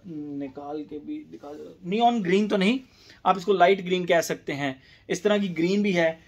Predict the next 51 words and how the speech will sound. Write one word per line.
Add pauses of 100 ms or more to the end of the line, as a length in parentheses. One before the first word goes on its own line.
(160)
लेकिन
इस
परफ्यूम
की
जो
बॉटल
है
वो
आप
देख
सकते
हैं,
बहुत
ही
प्यारा, (180)
बहुत
ही
प्यारा
ब्लू
कलर
है। (320)
और
उसके
अंदर
ये, (340)
इसके
अंदर,
अ,
ग्लास
की
जो
बॉटल
होती
है,
जिसके
अंदर
से
आपको
जूस
की
क्वांटिटी
नज़र
आ
सकती
है,
एक
स्टार
सा
बना
हुआ
है